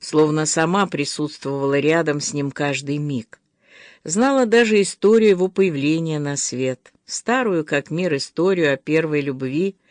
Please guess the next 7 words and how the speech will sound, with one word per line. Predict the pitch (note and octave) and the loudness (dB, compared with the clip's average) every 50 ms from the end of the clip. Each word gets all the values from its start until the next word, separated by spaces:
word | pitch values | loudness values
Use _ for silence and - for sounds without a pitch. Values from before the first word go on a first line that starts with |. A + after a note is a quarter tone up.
| - - - - - _ - | -20 -20 -20 -20 -18 _ -4
о | F#3 G3+ | -4 -2
двух | G3 G3 G3+ A#3+ C4 C4+ A#3+ A3+ - | -2 -2 -2 -2 -2 -2 -4 -4 -4
глупых | D3+ D#3 F3+ G3 A#3+ A#3 - E3 - - | -2 0 2 2 2 2 0 -2 -4 -2
подростках, | - D3+ C#3+ C#3 C#3 C#3+ D3+ E3+ G#3 G#3+ - - _ - D#3+ D3+ - _ _ _ - - - _ _ | -2 0 0 0 0 0 0 0 0 -2 -6 -10 _ -8 -8 -8 -8 _ _ _ -20 -20 -20 _ _
о | - - E3 | -6 -6 -4
встречах | - - - - F3+ G3 G#3 G#3+ - - F#3 E3+ - | -4 -4 -2 0 0 2 2 0 0 -2 -4 -4 -4
украдкой, | F3+ F3 - - E3+ E3 D#3+ D#3 D3+ _ - - C#3+ D3 D3+ | -6 -6 -2 0 0 0 0 0 -4 _ -10 -10 -10 -10 -10